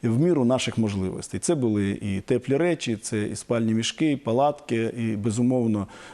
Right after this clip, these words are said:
е, ну, інше все, що потребували, е, солдати. Але, е, ну, найбільше допомогли ми восени, коли,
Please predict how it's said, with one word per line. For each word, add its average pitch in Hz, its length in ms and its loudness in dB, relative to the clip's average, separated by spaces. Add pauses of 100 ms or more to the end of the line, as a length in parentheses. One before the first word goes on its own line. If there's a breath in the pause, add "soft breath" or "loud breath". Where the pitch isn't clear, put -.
(120)
е, - 40 -8 (540)
ну, 151 240 -2
інше 165 280 2
все, 147 200 0
що - 160 -4
потребували, 117 880 2
е, 113 60 -4
солдати. 160 600 2 (520 loud breath)
Але, 139 320 4
е, 120 140 2 (600)
ну, 135 160 0
найбільше 131 520 2
допомогли 120 500 2
ми 110 160 2
восени, 117 520 0
коли, 113 380 0